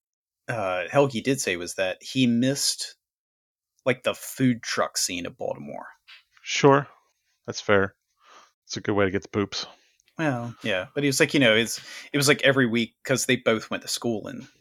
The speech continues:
Speaker 1: Baltimore. That's how they met. Um, you know, it's like every week there was a new set of food trucks, it seemed like. So it was, you know, like, an ever-changing thing.
Speaker 2: I think that's kinda died out anyways.
Speaker 1: Really?
Speaker 2: Yeah.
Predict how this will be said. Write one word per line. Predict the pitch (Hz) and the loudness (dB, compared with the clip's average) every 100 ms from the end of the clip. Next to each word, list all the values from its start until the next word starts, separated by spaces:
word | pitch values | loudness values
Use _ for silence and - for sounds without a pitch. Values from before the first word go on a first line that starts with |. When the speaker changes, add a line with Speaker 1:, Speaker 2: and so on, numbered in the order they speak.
| _ | _
Speaker 1:
Baltimore. | - 101 85 85 | 0 0 -2 -6
That's | 87 | -6
how | - | -6
they | 78 | -8
met. | 80 101 - - _ - _ _ _ - | -8 -8 -8 -12 _ -20 _ _ _ -8
Um, | 92 82 80 - _ _ _ _ _ _ _ _ _ _ _ - | -6 -6 -10 -16 _ _ _ _ _ _ _ _ _ _ _ -10
you | 117 | -6
know, | 92 | -6
it's | 95 | -2
like | 107 - | -4 0
every | 143 127 | 2 2
week | 113 127 - | 4 2 2
there | 104 | -2
was | 98 | -2
a | 107 | -6
new | 98 98 | -6 -4
set | - 92 | -2 -2
of | 85 | -4
food | 98 - | -10 -10
trucks, | - - - | -10 -10 -12
it | - | -10
seemed | - - | -12 -12
like. | - - - | -14 -14 -14
So | 55 | -14
it | 53 | -14
was, | 52 - - | -12 -12 -12
you | - | -14
know, | - - _ _ _ _ _ _ | -16 -20 _ _ _ _ _ _
like, | - - | -12 -8
an | 95 | -8
ever-changing | - - 98 82 - | -8 -8 -8 -8 -14
thing. | - 101 85 _ - | -14 -14 -14 _ -14
Speaker 2:
I | |
think | - 180 175 | -4 -2 2
that's | 185 - | 0 2
kinda | 147 117 | 4 4
died | 95 101 95 | 4 4 6
out | 101 90 | 4 4
anyways. | 95 101 104 104 - - - | 2 0 2 0 -4 -6 0
Speaker 1:
Really? | 113 117 107 - _ _ - - _ - | 4 4 2 -6 _ _ -20 -20 _ -4
Speaker 2:
Yeah. | 101 101 98 98 | 2 4 6 4